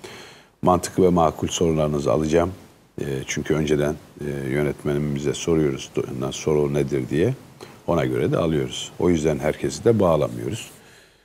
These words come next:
Ama sorularınız varsa yine bizim WhatsApp ihbar hattı Kanal Avrupa'nın. Oraya gönderebilirsiniz.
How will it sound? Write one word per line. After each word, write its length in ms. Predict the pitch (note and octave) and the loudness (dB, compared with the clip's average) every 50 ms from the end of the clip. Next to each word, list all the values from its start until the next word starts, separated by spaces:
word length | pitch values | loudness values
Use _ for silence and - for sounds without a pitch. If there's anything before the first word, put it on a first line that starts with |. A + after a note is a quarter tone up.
| _ _ - | _ _ 2
Ama 340 | G2+ G#2+ A2 G#2 - - - - - - - - _ _ _ _ | 4 6 8 6 6 4 0 -6 -18 -20 -20 -20 _ _ _ _
sorularınız 600 | - - - G2+ G2+ G#2 G#2 G2+ G2+ G2+ F#2 F2 F#2 | -2 2 4 6 6 8 8 8 6 6 6 6 6
varsa 460 | F#2 E2+ D#2+ - - G#2+ A2 A#2 - - | 6 4 4 4 4 4 4 4 4 4
yine 320 | G#2+ G2+ F2+ E2 F2 G2+ G2 - | 4 4 4 2 0 -2 -4 -6
bizim 260 | - D2+ D#2 D#2+ D#2+ | -6 -4 -2 -2 -2
WhatsApp 460 | D2 C#2+ E2+ E2+ - - - D#2+ - - - - - - - - - - | 2 2 2 2 2 0 -2 -2 -2 -4 -8 -20 -20 -20 -20 -20 -6 -2
ihbar 300 | E2 E2+ - - E2+ D#2 | -2 0 2 2 4 4
hattı 380 | D2+ D2+ D2+ - - D#2 D2+ D#2+ E2+ - | 4 2 0 -2 -2 -2 -2 -2 -2 -2
Kanal 180 | - E2 D#2 D2+ | 0 2 2 2
Avrupa'nın. 440 | C#2+ C2+ B1+ - - B1+ C#2+ F2 A2+ A#2+ - - - - - - _ _ | 2 0 0 -2 -4 -4 -4 -6 -8 -10 -12 -16 -20 -20 -20 -20 _ _
Oraya 220 | - F2+ E2+ D#2 D2 | 4 4 6 6 4
gönderebilirsiniz. 1120 | D2 D2+ D2+ D2+ D2 D2 D2+ D2 D2+ D#2 - - - - D#2 E2+ G#2 A#2 - - - - | 4 2 2 2 2 2 2 2 0 0 -2 -2 -2 -2 0 0 0 0 -2 -6 -10 -8